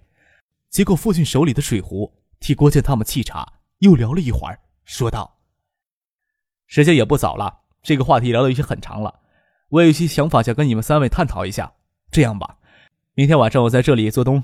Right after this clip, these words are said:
请三位务必光临。”张克让父亲开车送郭建、陈默、曾维三人各自回家。等父亲送郭建三人回家后回宾馆，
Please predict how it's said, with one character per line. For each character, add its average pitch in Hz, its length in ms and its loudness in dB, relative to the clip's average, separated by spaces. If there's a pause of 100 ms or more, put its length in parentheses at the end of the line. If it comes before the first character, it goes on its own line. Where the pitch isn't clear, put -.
请 110 180 -8
三 127 160 0
位 104 320 -2
务 127 80 -4
必 113 100 -2
光 127 200 0
临。” 117 140 -2 (1500)
张 147 140 4
克 147 80 4
让 120 100 4
父 135 160 2
亲 117 240 -2 (120)
开 135 160 0
车 139 120 2
送 127 240 0 (180)
郭 185 140 4
建、 160 160 2
陈 107 220 -6
默、 131 340 -4
曾 135 140 0
维 127 100 2
三 131 140 -2
人 139 100 0
各 143 140 2
自 113 140 -4
回 95 180 -10
家。 101 260 -6 (680)
等 143 120 6
父 147 160 2
亲 131 280 -2
送 - 180 -2
郭 196 160 2
建 147 100 0
三 139 160 0
人 107 300 -4
回 165 160 0
家 208 140 -2
后 160 120 -2
回 - 140 -6
宾 170 180 -4
馆， - 240 -10